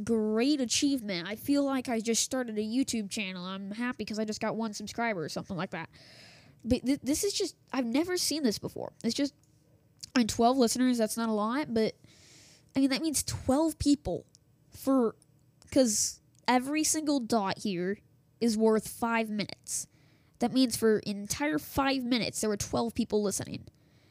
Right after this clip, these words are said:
And throughout last week's Tuesday morning show, so last week, just directly last week, for, what would that be, thirty minutes, we had twelve listeners. That is an accomplishment right there.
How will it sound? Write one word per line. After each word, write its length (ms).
And 140
throughout 800
last 400
week's 340
Tuesday 460
morning 300
show, 160
so 180
last 320
week, 240
just 220
directly 340
last 260
week, 300
for, 840
what 160
would 100
that 140
be, 100
thirty 560
minutes, 400
we 100
had 120
twelve 320
listeners. 460
That 180
is 100
an 80
accomplishment 640
right 140
there. 200